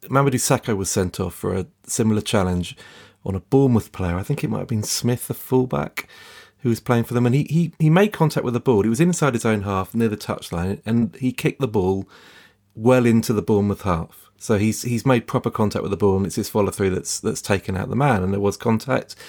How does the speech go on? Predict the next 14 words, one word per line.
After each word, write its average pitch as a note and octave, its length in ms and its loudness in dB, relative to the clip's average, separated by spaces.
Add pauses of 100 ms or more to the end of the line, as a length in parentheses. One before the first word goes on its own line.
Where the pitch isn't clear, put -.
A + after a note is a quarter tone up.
(320)
He A2+ 360 2
was G#2 240 0
sent G2+ 320 0
off G#2 440 -2 (400)
and G#2+ 360 2
was A2 120 -6
given A#2+ 200 0
a - 40 -4
three-match C#3+ 360 0
ban, C#3+ 260 2
and, G2+ 140 0
and A2 260 4
that A2 220 0
wasn't A2 600 0